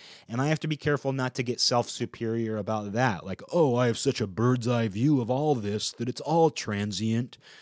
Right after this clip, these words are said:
It's all attachment." You know, it's, but you just don't wanna get into the mode where it's like, your decision to be into something, and it's,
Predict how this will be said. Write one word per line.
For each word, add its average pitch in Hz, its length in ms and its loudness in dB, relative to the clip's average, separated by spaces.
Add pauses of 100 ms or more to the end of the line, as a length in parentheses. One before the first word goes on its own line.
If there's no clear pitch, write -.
(680)
It's - 240 -10
all 170 320 6
attachment." 117 880 -2 (1500)
You 98 220 -4
know, 110 240 0
it's, 113 160 -4 (300)
but 123 240 -4
you 139 120 -10
just 160 160 -2
don't 180 180 6
wanna 185 200 4
get 117 260 2
into 120 180 -4
the 110 100 0
mode 101 420 0
where 95 220 -2
it's 95 120 -4
like, 101 180 -2 (1400)
your 139 360 0
decision 165 560 2
to 131 100 0
be 110 240 -6
into 131 320 0
something, 135 680 -4
and 123 80 -6
it's, - 160 -4